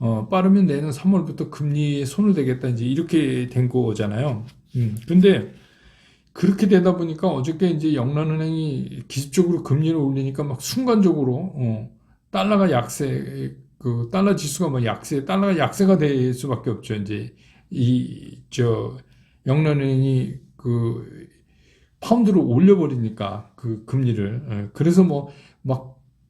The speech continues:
그 얘기는 뭐냐면 상대적으로, 어, 어, 달러 가격이 가치가 떨어지니까 순간적으로 <laughs> 유가가 막 오르고, 어, 그런 현상도 어제 좀 나타났어요. 그러니까 그런 현상이 좀 나타났어요. 그래서 저는 오늘, 하, 그렇게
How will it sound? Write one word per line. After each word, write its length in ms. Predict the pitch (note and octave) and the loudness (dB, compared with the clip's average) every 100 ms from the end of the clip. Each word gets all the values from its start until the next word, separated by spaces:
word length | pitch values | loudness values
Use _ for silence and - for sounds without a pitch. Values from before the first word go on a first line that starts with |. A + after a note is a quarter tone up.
| _ _ _ | _ _ _
그 180 | - E3+ | -2 4
얘기는 260 | F#3 F#3+ G3 | 6 8 4
뭐냐면 300 | D#3+ E3 E3 | 4 -4 -8
상대적으로, 800 | - A3+ G#3 E3+ D3 C#3+ G#3 - | -2 0 2 0 -2 -2 -4 -2
어, 260 | B2 A#2 A#2 | -2 -2 -4
어, 260 | A2 G#2+ A2 | -8 -8 -4
달러 220 | F#3 G3 | -2 0
가격이 500 | F3+ D#3+ D3 D3+ D3+ - _ _ _ _ _ _ - B2 | 0 -2 -2 -4 -6 -16 _ _ _ _ _ _ -14 -8
가치가 380 | - B2 D3+ D3+ | -6 -2 0 2
떨어지니까 560 | A3+ G#3+ F3 D3+ D#3+ | 2 4 2 -2 -4
순간적으로 840 | C3+ - A#3 F3+ F#3+ F3+ C#3+ C#3+ C3+ - | -6 0 2 2 0 -2 0 -4 -4 -14
<laughs> 120 | - | -4
유가가 400 | D3+ F3+ F#3+ F3 | -2 2 2 2
막 100 | E3+ | 2
오르고, 680 | C#3+ C3 D3+ C#3+ A#2+ C#3 G3 | 4 4 2 -2 0 -4 -2
어, 340 | B2+ A2 G#2 A#2+ - _ | -2 -2 -2 -8 -14 _
그런 280 | - E3 D#3+ | -4 -2 0
현상도 480 | C#3 F#3 F3 D3+ C#3+ | 4 4 2 -2 -2
어제 180 | A2+ A#2+ | -2 -2
좀 200 | A2 G#2+ | -4 -8
나타났어요. 580 | G2+ - C#3+ A2 - G2 A#2+ - - | -10 -6 -4 -4 -4 -8 -8 -14 -16
그러니까 240 | G#2+ A2 G#2 - - - | -16 -10 -10 -12 -20 -20
그런 240 | - C#3 B2+ | -2 2 2
현상이 320 | A2+ A2+ G#2+ | 2 0 -2
좀 100 | A#2 | -4
나타났어요. 580 | G#2 - G#2 G2 - - | -6 -6 -8 -8 -6 -6
그래서 340 | - D3+ F3 F3 - - - | -2 -2 0 -2 -8 -14 -4
저는 240 | D3+ E3+ | 0 2
오늘, 280 | C#3+ C3+ D3 D3 - - | 2 0 -4 -8 -16 -18
하, 320 | - - - | -16 -16 -18
그렇게 420 | - D#3+ F3 - | -10 -6 -6 4